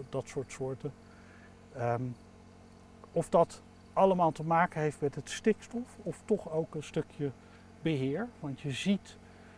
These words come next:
als er ergens bijvoorbeeld een brand is geweest, hè, zoals een aantal jaren terug is op de Hoge Veluwe brand geweest met paas, ehm, dan zie je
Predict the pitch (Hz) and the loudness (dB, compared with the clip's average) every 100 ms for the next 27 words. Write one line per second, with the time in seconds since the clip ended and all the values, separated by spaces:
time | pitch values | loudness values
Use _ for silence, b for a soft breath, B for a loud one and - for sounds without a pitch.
0 | B 160 175 165 156 139 151 135 139 135 | B -6 -2 0 0 0 -2 0 0 0
1 | 131 127 143 165 196 180 - 175 185 - | 0 4 6 6 0 -4 -4 -2 -2 -2
2 | 190 208 151 143 139 139 160 143 156 151 | -4 -4 -6 -6 -8 -8 -2 -2 0 -2
3 | 139 135 - 165 139 - 135 139 139 143 | -2 -2 -4 -4 -6 -12 -4 4 4 4
4 | 127 160 165 151 127 135 139 135 - 139 | 4 4 4 2 4 4 4 2 -4 -4
5 | 131 - 151 - 196 185 202 - - - | -2 -4 -6 2 2 2 -2 -8 -16 -20
6 | B B B B B B - 135 139 135 | B B B B B B -10 -6 -4 -4
7 | 135 131 - - B B - 156 202 175 | -6 -8 -14 -20 B B -6 -4 -2 -4